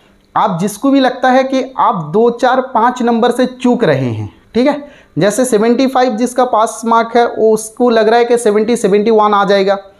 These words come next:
जिसका नाइंटी पास मार्क है उसको लग रहा है एटी फ़ोर, एटी फ़ाइव आ जाएगा, तो वो ज़रूर सीबीटी अप्लाई करे। और मैं तो दूसरी बात ये बोलूँगा,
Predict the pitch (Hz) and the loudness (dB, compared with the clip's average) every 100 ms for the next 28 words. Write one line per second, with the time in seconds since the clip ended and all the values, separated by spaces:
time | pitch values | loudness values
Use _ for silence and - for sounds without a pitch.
0 | _ _ _ _ - 185 214 254 226 214 | _ _ _ _ -2 -2 0 2 2 2
1 | 214 269 254 247 262 254 240 247 - 254 | 2 0 0 -2 0 -2 2 0 0 0
2 | 240 240 254 220 233 247 262 247 233 220 | 2 4 4 2 0 -2 0 0 0 -2
3 | 247 247 254 233 220 226 220 254 254 269 | -2 0 0 0 2 2 2 -2 0 -2
4 | - 262 208 131 190 226 294 254 226 220 | 0 0 0 0 0 2 0 -2 -2 0
5 | 247 233 175 180 170 156 - - 240 277 | 0 0 0 0 0 0 -2 0 0 2
6 | 214 220 240 302 254 165 220 269 294 294 | 2 0 0 -2 0 0 0 2 2 2
7 | 285 262 226 214 196 233 262 | 2 0 2 0 0 0 -2